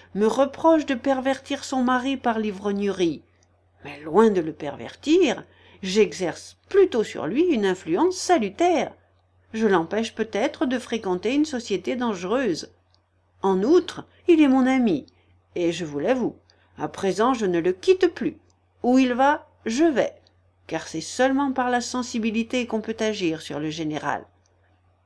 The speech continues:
Maintenant, il a même complètement cessé d'aller chez sa capitane Chat, quoiqu'au fond, il en tienne toujours pour elle, et que parfois il gémisse de ne plus la voir. Je ne sais pourquoi.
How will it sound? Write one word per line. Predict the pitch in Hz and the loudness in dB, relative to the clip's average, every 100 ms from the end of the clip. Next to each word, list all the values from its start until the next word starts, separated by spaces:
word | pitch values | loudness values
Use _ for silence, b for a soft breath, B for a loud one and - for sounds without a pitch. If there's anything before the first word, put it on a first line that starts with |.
| _ - | _ -8
Maintenant, | 147 156 151 170 180 | -6 -6 -4 0 2
il | 160 170 | 2 0
a | 175 | 0
même | 175 160 | -2 -4
complètement | - 247 226 202 202 190 | -4 -4 -2 -4 -4 -6
cessé | - 208 - 233 | -4 -8 -4 -2
d'aller | 180 180 185 | 0 0 0
chez | 185 175 | -2 -8
sa | - 175 | -6 -6
capitane | 165 160 156 165 151 170 | -6 -10 -10 -10 -6 -6
Chat, | - - 226 - b b b b b b b - | -4 -2 -2 -2 b b b b b b b -6
quoiqu'au | 180 160 - | -2 -2 -6
fond, | - - 208 202 - _ b b _ | -14 -2 -2 -2 -6 _ b b _
il | 185 175 | 2 2
en | 143 | 0
tienne | - 180 147 - | -6 -6 -6 -8
toujours | - 254 170 - | -4 -4 -4 -12
pour | - 202 202 | -8 -6 -4
elle, | 139 95 - - B B B _ | -4 -4 -12 -16 B B B _
et | 185 190 | -2 -2
que | 190 | 0
parfois | 247 277 285 - 302 285 - | -2 2 0 0 0 2 0
il | 254 240 | -2 -4
gémisse | 240 285 208 156 151 180 | 0 2 2 0 -4 -2
de | 175 | 2
ne | 180 | 2
plus | 170 185 | 0 0
la | 170 170 | 2 0
voir. | 160 165 156 156 - _ _ _ _ _ _ _ _ | 0 0 0 -4 -10 _ _ _ _ _ _ _ _
Je | 151 | -6
ne | 160 | -4
sais | 147 156 | -4 -8
pourquoi. | 151 147 - - 110 - | -10 -14 -16 -6 -4 -6